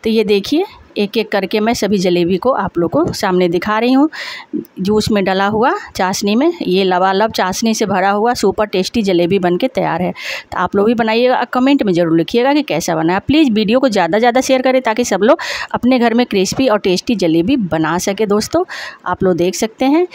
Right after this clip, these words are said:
तो ये देखिए मैं तोड़ के भी दिखाई थी उस समय आप लोगों को, कितना रसीला था, कितना रस से भरा हुआ था। तो ये आपको फिर से मैं तोड़ के दिखा रही हूँ दोस्तों, आप लोग देख सकते हैं। ये देखिए एक एक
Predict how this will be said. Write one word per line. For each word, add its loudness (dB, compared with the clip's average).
तो -2
ये 2
देखिए 0
मैं 0
तोड़ 0
के -2
भी 0
दिखाई -2
थी 0
उस 0
समय 2
आप 0
लोगों 2
को, -10
कितना -2
रसीला 0
था, -4
कितना -2
रस -2
से 0
भरा 0
हुआ 2
था। -4
तो 0
ये 0
आपको -2
फिर 2
से 0
मैं 2
तोड़ 0
के -2
दिखा -2
रही 0
हूँ 2
दोस्तों, 0
आप -2
लोग 0
देख -2
सकते -4
हैं। 2
ये 0
देखिए -2
एक 0
एक -4